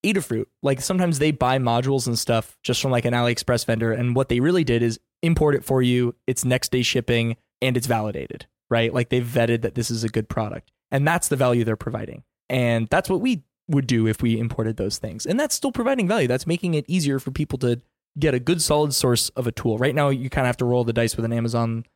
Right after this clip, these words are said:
Amazon special with, like, a stencil jig, you know? But if you get it from us, we're vetting it. We know it's good. We have a warranty on it. Like, it's good. And that's still adding value in some way. It's just kind of a, that's not,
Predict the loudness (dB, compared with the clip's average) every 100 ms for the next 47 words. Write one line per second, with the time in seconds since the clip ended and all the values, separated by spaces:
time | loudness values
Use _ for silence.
0 | _ -4 0 0 0 0 0 -2 -10 _
1 | -2 0 0 -2 -2 -2 -2 -4 -6 -10
2 | -6 -2 0 0 0 0 0 -2 0 0
3 | 0 0 0 0 -4 -4 -2 0 2 2
4 | 0 -2 -2 0 0 0 0 0 0 -8
5 | _ _ -6 -2 -2 -2 0 0 0 0
6 | 2 0 -2 -6 -6 _ _ -8 -2 0
7 | 0 -2 -12 _ _ _ _ _ -2 2
8 | 2 0 -4 -4 -2 0 2 2 2 2
9 | 2 2 0 -2 -4 -2 -2 -2 0 0
10 | 0 -4 _ -6 -4 0 -2 -4